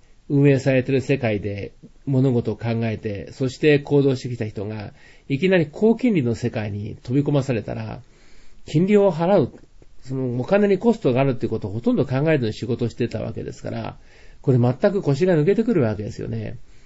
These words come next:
ことごとさように、その、普通は、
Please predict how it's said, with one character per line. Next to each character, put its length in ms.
こ 120
と 80
ご 120
と 80
さ 180
よ 180
う 40
に、 400
そ 180
の、 500
普 120
通 160
は、 400